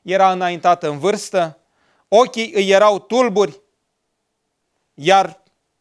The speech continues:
mai departe citim că Domnul a chemat pe Samuel. El a răspuns: „Iată-mă.”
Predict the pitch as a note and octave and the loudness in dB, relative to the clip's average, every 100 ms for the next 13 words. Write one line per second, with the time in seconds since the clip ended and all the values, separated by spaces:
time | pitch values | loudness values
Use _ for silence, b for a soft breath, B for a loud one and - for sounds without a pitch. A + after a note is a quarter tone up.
0 | _ - D3 C3+ - F3 F#3 F#3+ G3+ A3 | _ -6 -4 -4 0 2 2 -4 -8 -8
1 | - C#3+ F3+ G3 F#3+ _ _ _ _ _ | -12 -8 -6 -6 -10 _ _ _ _ _
2 | - A3 F3+ C#4 F4 D4 B3 A3+ A3 C4 | 0 0 2 0 2 2 0 0 0 0
3 | C4 - A3 - F#3+ F#3+ G3 F3 A#2 _ | -2 -6 -6 -2 -2 -2 -2 -2 -2 _
4 | _ _ _ _ - G3 A3+ G#3 G3 - | _ _ _ _ -4 0 0 0 -6 -8
5 | G#3 E3+ B2+ - - _ _ _ _ _ | -8 -8 -12 -20 -20 _ _ _ _ _
6 | _ _ _ _ C#3+ F3+ G#3 F3+ D3+ A#2 | _ _ _ _ -4 -4 -2 -6 -6 -8